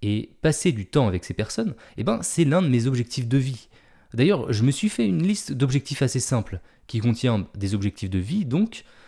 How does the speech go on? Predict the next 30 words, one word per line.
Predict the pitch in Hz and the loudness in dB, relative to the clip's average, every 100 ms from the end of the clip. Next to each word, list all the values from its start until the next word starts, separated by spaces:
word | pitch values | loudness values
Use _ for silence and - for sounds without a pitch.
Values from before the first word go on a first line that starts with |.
| - | -12
des | 104 107 | -4 -2
challenges, | - 104 98 147 135 95 - - - - | 2 2 4 2 0 -4 -14 -20 -20 -6
des | 107 117 | 0 2
objectifs | 113 113 117 | 2 2 -4
sportifs, | - - 147 - 120 139 - - | -2 0 0 -2 -4 -4 -6 -12
d'apprentissage, | - 127 - 143 135 120 113 117 98 | -2 0 2 0 0 0 2 2 -2
de | 95 | -4
création, | - - 131 120 - 113 113 - - - - - | -2 2 2 2 0 -2 -4 -12 -20 -20 -20 -4
et | 107 | -2
j'essaye | 104 139 220 | 0 0 2
de | 117 | 2
faire | - 165 | 2 2
en | 110 | 2
sorte | - - - - - - _ | 0 -4 -6 -18 -20 -20 _
que | 104 | 0
mes | 98 95 | 0 0
actions | 139 - - 123 | -2 -2 -2 0
du | 92 | 0
quotidien | - - 117 113 175 - - - | -2 -2 -2 -2 -2 -4 -10 0
me | 160 | 2
permettent | 247 147 117 165 - 101 | 4 2 4 2 -2 0
d'avancer | 120 104 98 - 175 - - - | 2 4 0 -2 -4 -6 -20 -4
petit | 208 - 131 | -2 0 0
à | |
petit | 104 - 170 190 - _ - _ | -2 -4 -6 -6 -10 _ -20 _
dans | 110 147 | 0 2
ces | - 113 | 2 0
objectifs. | 107 107 - 95 - - _ _ _ _ _ _ _ _ _ | 0 0 -2 -8 -8 -18 _ _ _ _ _ _ _ _ _
Par | 101 | -2
exemple, | 95 101 185 - | -2 0 0 0